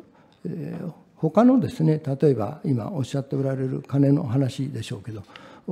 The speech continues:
そういうものに対しての影響というものについては、えー、これは私がお答えできる、う、立場ではありません。えー、それから最後に、あの、まあ、サインをしたというふうに、まあ、おっしゃいましたけれども、そこにつきましては、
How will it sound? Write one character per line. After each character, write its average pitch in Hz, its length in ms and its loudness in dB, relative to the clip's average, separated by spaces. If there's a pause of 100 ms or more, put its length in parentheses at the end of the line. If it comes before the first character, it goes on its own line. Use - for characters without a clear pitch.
(140)
そ 185 120 0
う 196 40 2
い 202 40 4
う - 20 4
も 220 120 6
の 196 100 6
に 170 100 6
対 196 240 2
し - 60 -6
て 226 80 -2
の 202 80 4
影 175 200 6
響 190 200 0
と 196 100 0
い 190 100 4
う 202 40 4
も 190 100 4
の 170 100 6
に 147 200 6
つ - 140 -4
い 185 80 0
て 254 100 0
は、 196 220 4 (420)
え 156 280 2
ー、 - 40 -10
こ 147 100 -2
れ 131 80 0
は 190 200 2
私 139 440 -6
が 175 260 0
お - 60 -4
答 131 260 -4
え 127 80 -2
で 123 120 -4
き 135 100 -6
る、 120 60 -2
う、 120 680 -6
立 123 180 -8
場 160 100 -4
で 196 80 -2
は 190 80 0
あ 160 40 -2
り 131 80 -4
ま - 100 -4
せ - 100 -14
ん。 - 60 -18 (460)
え 170 160 0
ー、 - 20 -2
そ 180 100 -4
れ 170 80 -2
か 175 80 2
ら 170 100 4
最 196 220 4
後 165 100 2
に、 127 240 2 (400)
あ 143 140 -2
の、 135 640 0
ま 151 120 2
あ、 127 40 -2
サ 190 160 0
イ 190 60 6
ン 160 80 8
を 139 60 4
し - 100 -4
た 185 140 2
と - 140 -8
い 165 160 2
う 156 40 2
ふ 180 80 -2
う 175 80 2
に、 123 180 2
ま 135 120 -2
あ、 131 40 -4
お 143 80 0
っ - 20 0
し - 140 -8
ゃ 247 80 2
い 247 40 6
ま 233 120 6
し - 80 -4
た 151 80 -4
け 151 140 0
れ 156 80 2
ど 185 100 4
も、 - 140 -2
そ - 140 -8
こ 196 100 0
に 196 120 4
つ - 80 -10
き - 80 0
ま 233 140 6
し - 140 -2
て 175 80 0
は、 113 200 -2